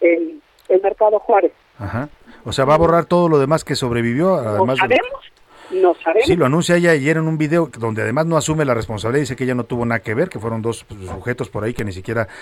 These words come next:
Speaker 2: identifica, eh, pero además dice esto: que van a hacer un nuevo mural.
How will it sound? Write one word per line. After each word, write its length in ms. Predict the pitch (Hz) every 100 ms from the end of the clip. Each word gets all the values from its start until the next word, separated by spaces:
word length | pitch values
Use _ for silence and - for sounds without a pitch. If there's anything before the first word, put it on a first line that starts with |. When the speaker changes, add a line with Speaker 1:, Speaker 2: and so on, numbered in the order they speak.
| - -
Speaker 2:
identifica, 640 | 110 107 113 143 143 165 - - -
eh, 180 | 135 131
pero 200 | 131 127
además 280 | 127 160 165
dice 220 | 175 185
esto: 180 | 175 147
que 120 | 127
van 160 | 139 156
a 20 |
hacer 220 | 135 156
un 100 | 160
nuevo 200 | 156 160
mural. 480 | 156 147 170 160